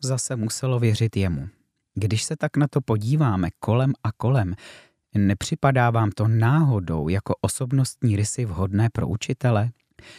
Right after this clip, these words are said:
Možná proto se didaktická dílna na svou další lekci přesunula na hrad Hauenstein do Karlovarského kraje. Studentky a studenti Fakulty přírodovědně humanitní a pedagogické Technické univerzity v Liberci,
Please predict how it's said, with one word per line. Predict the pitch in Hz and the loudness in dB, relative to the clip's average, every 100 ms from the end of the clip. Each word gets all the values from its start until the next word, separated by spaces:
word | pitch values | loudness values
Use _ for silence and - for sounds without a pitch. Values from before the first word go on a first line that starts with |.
| - - _ | -20 -20 _
Možná | 147 165 147 | 4 6 4
proto | 117 120 147 | 4 4 2
se | - 127 | 0 -2
didaktická | 113 127 - 143 - 107 98 | 0 -2 0 -2 0 0 0
dílna | 92 98 113 | 2 2 4
na | 123 127 | 4 2
svou | - 92 | 0 -8
další | 90 98 98 101 - 143 | -2 0 0 0 2 2
lekci | 101 - - | 2 -2 -6
přesunula | - 120 - 127 135 127 | -4 -2 -2 0 2 4
na | 117 | 2
hrad | 110 98 80 | 2 0 -2
Hauenstein | 85 80 76 92 - - 117 127 - - - | -2 0 0 0 -2 0 2 2 0 -10 -4
do | - 113 | 0 4
Karlovarského | 113 120 123 123 - - 117 113 | 4 4 4 2 -2 -2 0 0
kraje. | - 98 98 71 - _ _ _ - | 0 -2 0 -2 -8 _ _ _ -16
Studentky | - 131 151 160 - - | -6 0 2 2 0 -2
a | 107 | -2
studenti | - 117 127 127 - 131 131 | -2 0 2 2 2 0 0
Fakulty | - 117 120 110 107 | -2 -2 0 -2 -4
přírodovědně | - 110 113 113 113 113 117 | -2 -2 0 2 2 2 2
humanitní | 107 101 104 107 - 117 117 | 2 2 2 0 0 0 0
a | - | -2
pedagogické | - 87 85 95 101 95 - 104 127 | -4 -4 -4 -4 -4 -6 -6 -2 -2
Technické | - - 110 - 113 | -4 -2 -4 -2 -4
univerzity | 101 101 101 104 107 101 | -2 0 0 -2 -4 -4
v | 87 | -4
Liberci, | 90 92 95 - 120 | -4 -4 -6 -4 -6